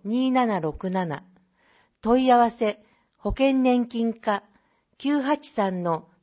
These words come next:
二六零六。春を楽しむ寄せ植え講座参加者募集。三月六日、午前と午後。場所、緑育苗センター。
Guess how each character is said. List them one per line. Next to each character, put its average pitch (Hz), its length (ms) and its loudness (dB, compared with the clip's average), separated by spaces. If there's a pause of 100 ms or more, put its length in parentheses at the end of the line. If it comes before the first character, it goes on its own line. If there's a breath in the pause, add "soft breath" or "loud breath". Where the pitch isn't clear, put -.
二 269 260 0
六 277 260 0
零 175 240 0
六。 170 400 -4 (1800)
春 285 320 0
を 226 80 8
楽 196 300 -2
し 208 180 -4
む 165 260 -4
寄 175 140 -4
せ 269 240 0
植 262 140 0
え 254 80 4
講 233 280 4
座 151 260 -6 (100)
参 247 320 -4
加 262 140 -2
者 196 180 -6
募 156 160 -2
集。 165 420 -4 (800 soft breath)
三 285 320 0
月 202 320 -2
六 180 280 -4
日、 170 240 -4 (360 soft breath)
午 285 200 0
前 220 200 4
と 156 260 -6
午 202 200 2
後。 151 260 -4 (640)
場 190 160 -6
所、 240 340 0 (300 soft breath)
緑 247 420 0
育 226 220 -6
苗 247 260 4
セ 233 200 -2
ン 202 100 -4
タ - 180 -12
ー。 143 160 -10